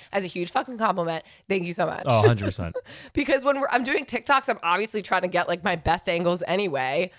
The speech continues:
Speaker 1: But to get the compliment in person, I'm like, "I'll take it. Thank you." But yeah, I would rather,
Speaker 2: I
Speaker 1: I'm
Speaker 2: agree.
Speaker 1: now, I'm answering this question.
Speaker 2: Okay.
Speaker 1: I would rather
Speaker 2: I feel like w-, lately we've been answering each other's questions, so
Speaker 1: <laughs>
Speaker 2: you're getting two answers.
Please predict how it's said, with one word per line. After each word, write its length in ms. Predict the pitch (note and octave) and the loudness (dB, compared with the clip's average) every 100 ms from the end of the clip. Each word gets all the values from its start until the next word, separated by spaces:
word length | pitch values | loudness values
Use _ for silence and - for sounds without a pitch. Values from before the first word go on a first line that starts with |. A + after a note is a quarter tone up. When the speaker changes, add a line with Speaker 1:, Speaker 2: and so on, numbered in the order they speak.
| _ _ | _ _
Speaker 1:
But 460 | - F3+ E3 - _ | 2 4 4 0 _
to 140 | - F#3+ | -8 -4
get 160 | F#3 | -2
the 80 | F#3+ | -2
compliment 460 | - F3+ F#3 F#3+ F#3 | 0 0 2 0 0
in 60 | |
person, 520 | E3 D#3+ - G#3 A#3 A3+ | -4 -4 -4 -4 -4 -6
I'm 80 | F#3 | -2
like, 120 | F#3 | 0
"I'll 140 | F3 F3 | 2 0
take 200 | G#3+ E3+ | -2 -4
it. 180 | A3+ - | -6 -6
Thank 240 | G#3 D4+ | -4 -4
you." 240 | G#3 - - - | -6 -6 -8 0
But 200 | F3 D#3+ | 0 2
yeah, 160 | D3 D3+ | 0 0
I 20 | |
would 140 | F3 | 2
rather, 540 | F3+ F3 E3+ D#3+ D#3 - - | 4 4 2 0 -2 -2 2
Speaker 2:
I 80 | F#3+ | 4
Speaker 1:
I'm 80 | |
Speaker 2:
agree. 100 | F#3+ | 4
Speaker 1:
now, 160 | F3+ D#3+ - - | 0 -2 -6 0
I'm 180 | G3 G3+ | 2 2
answering 380 | F3+ F3 E3+ D#3 | 0 -2 -2 -4
this 100 | - | -4
question. 300 | D3 D3 C#3+ | -4 0 0
Speaker 2:
Okay. 100 | A2 | 2
Speaker 1:
I 140 | E3 | 2
would 140 | E3+ D#3+ | 0 0
rather 260 | D#3 D3+ | 0 2
Speaker 2:
I 60 | C3+ | 4
feel 140 | E3 | 4
like 80 | F3 | 4
w-, 140 | D3 C3+ | 4 4
lately 260 | C3+ B2+ | 4 4
we've 160 | A#2 A2 | 4 4
been 160 | G#2 G#2 | 2 2
answering 400 | A2 G2+ G2+ F#2+ | 2 2 2 0
each 160 | F2 | 2
other's 220 | G2+ G2 | 2 2
questions, 480 | F4+ G3 - F#2+ A4 | 2 0 0 0 2
so 240 | A#2 G#2 A4 B2 | 4 4 2 2
Speaker 1:
<laughs> 80 | |
Speaker 2:
you're 140 | A#2 C3 | 2 2
getting 200 | C#3+ A2 | 2 0
two 160 | D3+ | 2
answers. 480 | C#3+ G#2+ - F2+ - | 4 2 -2 -4 -6